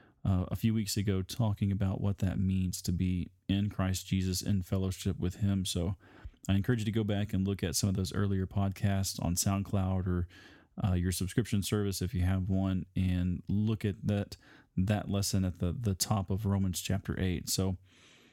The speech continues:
um, one of the promises, just, uh, for a brief overview here of the,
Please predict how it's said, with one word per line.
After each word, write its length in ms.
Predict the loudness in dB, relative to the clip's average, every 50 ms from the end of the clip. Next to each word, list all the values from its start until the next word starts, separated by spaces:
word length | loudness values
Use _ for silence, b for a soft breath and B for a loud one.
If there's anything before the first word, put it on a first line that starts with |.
| B B B B -8 -2
um, 340 | 0 2 2 2 2 0 -2 -4
one 460 | -6 -6 -4 -2 -2 0 2 2 2 0
of 100 | -2 -4
the 60 | -2
promises, 640 | -2 0 0 0 0 0 0 0 0 0 0 0 -2 -2 0
just, 240 | 0 0 0 0 -4
uh, 60 | -6 -6 -8 -8 -10 -8
for 200 | -2 0 0 0
a 40 | 0
brief 340 | 0 0 0 0 0 0
overview 560 | -2 0 0 2 2 2 2 2 2 2 2 2
here 160 | 2 2 2
of 120 | 0 0
the, 60 | 0